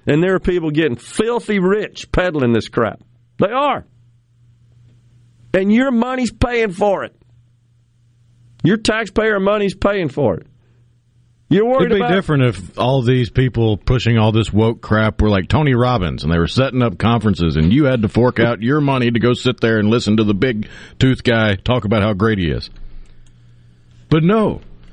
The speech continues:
Speaker 2: it's tax dollars getting spent on this nonsense. It's your money getting spent on it without any say-so because the Democrats are in control right now.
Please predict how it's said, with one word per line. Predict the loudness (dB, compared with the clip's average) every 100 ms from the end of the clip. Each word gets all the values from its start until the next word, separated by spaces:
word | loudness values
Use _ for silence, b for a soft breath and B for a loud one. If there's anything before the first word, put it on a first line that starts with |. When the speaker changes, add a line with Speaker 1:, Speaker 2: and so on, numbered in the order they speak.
| b b -2
Speaker 2:
it's | -2 0
tax | -2 -2 -4
dollars | -4 -2 -2
getting | -2 -2 0
spent | 2
on | 2
this | 2 2
nonsense. | 2 2 0 0
It's | 0 2
your | 2 2 2 2 2
money | 2 2
getting | 2 0 0
spent | 0 2
on | 2
it | 4
without | 4 2 2
any | 2 2
say-so | 2 0 0 -2 0 0
because | 2 0 0
the | 0
Democrats | 0 0 0 0 0 0
are | 0 0
in |
control | 0 -2 0 0
right | 0 0
now. | 0 -2